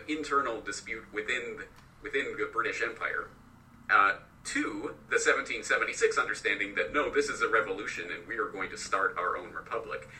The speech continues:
How did that happen? And in that context, I wrote, Thomas Paine's political pamphlet, Common Sense, was published on January ninth, seventeen seventy-six,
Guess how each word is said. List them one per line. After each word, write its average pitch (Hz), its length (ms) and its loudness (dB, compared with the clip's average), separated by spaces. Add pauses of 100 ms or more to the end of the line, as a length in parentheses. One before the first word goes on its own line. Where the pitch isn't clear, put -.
(100)
How 165 320 6
did 143 220 -4
that 104 180 2
happen? 104 300 0
And - 120 -6
in 156 200 -4
that 143 180 2
context, - 540 -2
I 90 80 6
wrote, 90 280 0 (560)
Thomas 180 260 2
Paine's 147 320 0
political - 520 4
pamphlet, - 520 -2
Common 151 320 -2
Sense, - 480 -4
was 104 120 -6
published - 420 -4
on 98 140 -4
January 151 520 4
ninth, 87 360 -4 (140)
seventeen 127 500 -2
seventy-six, - 680 -4